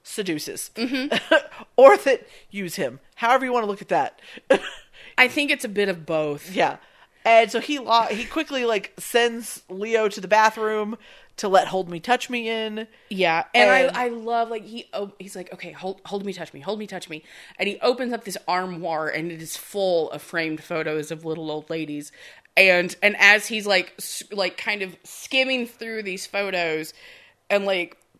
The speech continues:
Speaker 2: looking for the right one, we have "Kiss Me, Feel Me, Pinch Me, Pinch Me, Lick Me, Bite Me, Suck Me, Fa, Hold Me, Touch Me, there she is."
Speaker 1: Yep.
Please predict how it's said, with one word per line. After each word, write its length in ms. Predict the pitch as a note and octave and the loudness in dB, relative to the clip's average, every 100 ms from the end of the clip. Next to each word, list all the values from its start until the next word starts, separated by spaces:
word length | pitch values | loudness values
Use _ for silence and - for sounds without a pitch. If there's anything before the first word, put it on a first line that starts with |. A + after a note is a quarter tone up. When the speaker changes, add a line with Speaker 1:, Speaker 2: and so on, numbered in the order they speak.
| _ G#3 | _ -8
Speaker 2:
looking 460 | F#3+ G#3+ A#3 G#3+ | -2 -2 -2 -8
for 160 | F#3+ G#3 | -4 -6
the 120 | F#3 | -6
right 380 | F3 F#3+ F#3 F#3 | -4 0 0 -2
one, 440 | F3+ F3 E3 D#3 | -4 -2 -2 -2
we 160 | D#3+ F3 | -6 -4
have 340 | F#3 E3+ E3 | 0 0 0
"Kiss 240 | - C#4 D4+ | 0 0 0
Me, 100 | C4+ | -4
Feel 280 | - A#3+ | -4 -4
Me, 160 | A3+ A3 | -4 -6
Pinch 320 | - A3 A3 | -4 -6 -4
Me, 80 | A3 | -6
Pinch 320 | G#3+ F#3+ F#3 | -4 -6 -6
Me, 100 | F#3+ | -8
Lick 260 | F3+ G3 F#3+ | -6 -6 -6
Me, 100 | F#3+ | -4
Bite 240 | F3+ F3 | 0 0
Me, 100 | F#3 | -2
Suck 280 | E3+ G#3 F#3 | -4 -4 -4
Me, 140 | G3+ | -6
Fa, 800 | F#3+ - A3 A#3 C4+ D#4 D4+ B3+ G#3 | -10 -4 4 8 10 12 10 8 4
Hold 200 | B3 A#3 | 4 2
Me, 80 | A#3 | 2
Touch 300 | A#3 A3 A3 | 4 2 2
Me, 80 | G3+ | -2
there 180 | F#3+ | 0
she 240 | F3+ G3+ E3+ | -2 -4 -4
is." 140 | C#3+ | -2
Speaker 1:
Yep. 160 | F3 F#3 | 2 2